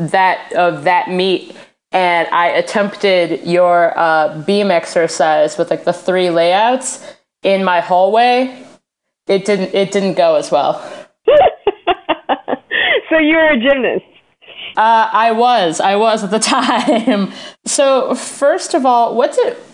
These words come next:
Speaker 1: what's it like, not just this year, but what's it like kind of watching Olympic gymnastics for you, knowing what this is like for a lot of those women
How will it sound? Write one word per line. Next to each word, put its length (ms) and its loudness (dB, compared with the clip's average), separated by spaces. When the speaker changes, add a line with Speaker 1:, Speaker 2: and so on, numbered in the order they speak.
Speaker 1:
what's 340 0
it 160 0
like, 440 -2
not 240 0
just 240 -2
this 280 -2
year, 160 2
but 120 -2
what's 220 -2
it 80 2
like 220 0
kind 160 0
of 160 -2
watching 840 -2
Olympic 520 0
gymnastics 720 -2
for 220 -2
you, 600 0
knowing 680 2
what 240 0
this 180 -2
is 180 -2
like 380 0
for 400 0
a 100 2
lot 240 2
of 120 -4
those 200 0
women 720 -2